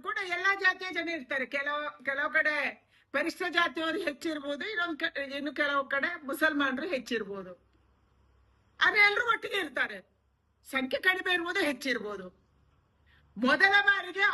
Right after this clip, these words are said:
ಅವರು ವಾಸ ಮಾಡುವಂತ, ಅವರ ಸಂಖ್ಯೆ ಹೆಚ್ಚಿರುವಂತ ಮೊಹಲ್ಲಗಳಿಗೆ ಸಪರೇಟ್ ಹಣ,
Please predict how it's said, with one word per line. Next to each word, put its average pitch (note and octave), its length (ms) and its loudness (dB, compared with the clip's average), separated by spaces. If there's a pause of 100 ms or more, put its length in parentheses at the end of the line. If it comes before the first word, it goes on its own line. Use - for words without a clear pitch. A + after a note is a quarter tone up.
(100)
ಅವರು G#4+ 280 -2
ವಾಸ G#4 200 0 (140)
ಮಾಡುವಂತ, F4 440 -6 (1300)
ಅವರ F4 180 -2 (160)
ಸಂಖ್ಯೆ G4 300 -2
ಹೆಚ್ಚಿರುವಂತ F4 520 -4 (120)
ಮೊಹಲ್ಲಗಳಿಗೆ D4+ 640 -4
ಸಪರೇಟ್ C4+ 360 -6 (100)
ಹಣ, A#3+ 140 -8